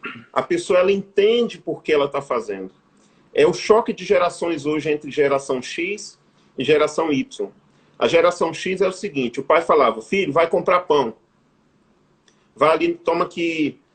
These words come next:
tantos reais, vai comprar pão, compra oito pães." Só que no, na cesta de pão dele,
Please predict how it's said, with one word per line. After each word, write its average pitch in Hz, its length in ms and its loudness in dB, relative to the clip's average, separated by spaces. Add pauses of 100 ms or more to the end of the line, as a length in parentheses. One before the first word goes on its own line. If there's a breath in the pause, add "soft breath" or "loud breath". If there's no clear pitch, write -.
(160)
tantos 208 280 2
reais, 180 640 0
vai 151 200 0
comprar 170 280 0
pão, 165 340 -4 (340)
compra 160 380 0
oito 190 280 -2
pães." - 540 -6 (600)
Só 180 280 2
que 214 140 -4
no, 185 520 2 (160)
na 131 140 2
cesta 185 420 -2
de 135 100 -12
pão 139 260 0
dele, 156 360 -4